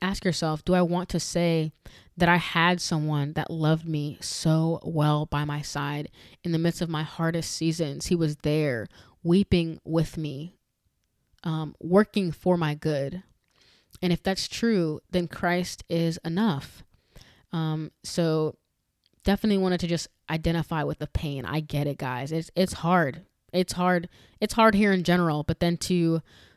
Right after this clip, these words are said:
deny ourselves of our fleshly desires is hard work,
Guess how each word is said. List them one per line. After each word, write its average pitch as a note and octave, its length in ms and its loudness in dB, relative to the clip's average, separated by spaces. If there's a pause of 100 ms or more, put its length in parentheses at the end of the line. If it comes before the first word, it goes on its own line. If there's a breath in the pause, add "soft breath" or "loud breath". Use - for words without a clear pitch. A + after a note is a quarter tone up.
(100)
deny F3+ 360 2
ourselves E3+ 580 0
of E3 480 -2
our D#3 140 -2
fleshly E3 440 -2
desires D#3+ 520 0
is D#3 180 -2
hard E3 540 0 (160)
work, D#3+ 580 -4